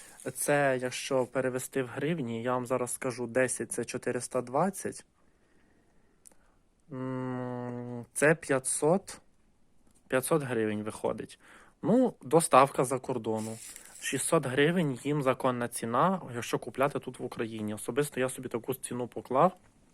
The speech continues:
От, верніше, таку ціну для себе, як, а, орієнтир пок-, от, зафіксував. І якщо, думаю, дочекаюсь її, я беру їх. Сподіваюсь, ще знайти по хорошій ціні. Не знаю, чи по шістсот, але хоча б по сімсот, по вісімсот гривень.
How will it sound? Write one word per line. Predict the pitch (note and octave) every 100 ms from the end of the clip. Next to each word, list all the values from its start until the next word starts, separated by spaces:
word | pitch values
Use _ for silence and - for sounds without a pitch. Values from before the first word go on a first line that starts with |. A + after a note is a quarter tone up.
| _ - - - - - - -
От, | C3 -
верніше, | B2+ B2 C#3+ C3+ C3
таку | A#2 - C3+
ціну | C3+ C3
для | B2
себе, | A#2 C#3 A#2+
як, | A#2 A#2 - - - - - - -
а, | C3+ B2 A#2+ A#2 - _ _ - - - -
орієнтир | D3 D3 D3+ D3 B2 G#2+ -
пок-, | - C#3+ B2+
от, | A#2 - - - _ _ _ _ _ _ - - - - -
зафіксував. | B2+ B2+ C#3 - D3 F3 A3+ - - - - -
І | D3+ E3
якщо, | D3+ C3 - D3+
думаю, | C#3 C#3 C3
дочекаюсь | C3 D#3 E3+ F#3 D#3+ C#3
її, | C3 B2+
я | C3+
беру | C3+ B2+ A2+
їх. | G#2 A#2+ - _ - - - - - - - -
Сподіваюсь, | - D3 C3+ D3 F3 D3 -
ще | - D3
знайти | C3 B2 B2+
по | -
хорошій | A#2+ C3 B2+ B2+ C3
ціні. | B2+ C3+ C#3 E3 F3+
Не | D3
знаю, | B2+ C3 B2+
чи | C3+
по | -
шістсот, | B2 C3 - - D#3 E3+
але | B2 B2+
хоча | C3+ - C3
б | -
по | C3
сімсот, | - B2 - D#3 D#3+
по | B2+
вісімсот | - - A#2+ C#3+ A#2+
гривень. | A#2+ A#2+ A#2 B2